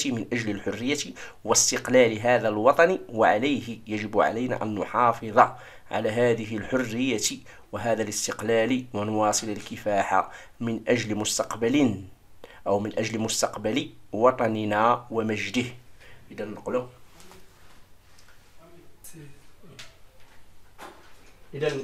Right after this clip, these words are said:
نكملوا. اكتب في بضعة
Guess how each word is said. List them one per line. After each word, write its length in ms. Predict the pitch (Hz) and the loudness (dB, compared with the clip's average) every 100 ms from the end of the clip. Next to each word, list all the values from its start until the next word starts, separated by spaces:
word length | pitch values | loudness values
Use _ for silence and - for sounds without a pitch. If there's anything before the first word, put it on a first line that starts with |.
| - | -10
نكملوا. 420 | - 127 120 127 220 - - - - - - - - - - - - - - - - - - - - - - - - - - - - - - - - - - - - - - - | -12 -6 -2 0 0 -2 -10 -10 -8 -8 -10 -14 -14 -14 -14 -14 -14 -14 -14 -14 -14 -14 -14 -14 -16 -16 -18 -18 -18 -16 -14 -14 -14 -12 -14 -14 -14 -14 -12 -12 -12 -12 -12 4
اكتب 400 | 202 - 170 160 - - - | 4 6 4 2 -4 -16 -2
في 140 | 156 | 2
بضعة 320 | 156 165 127 | 6 10 10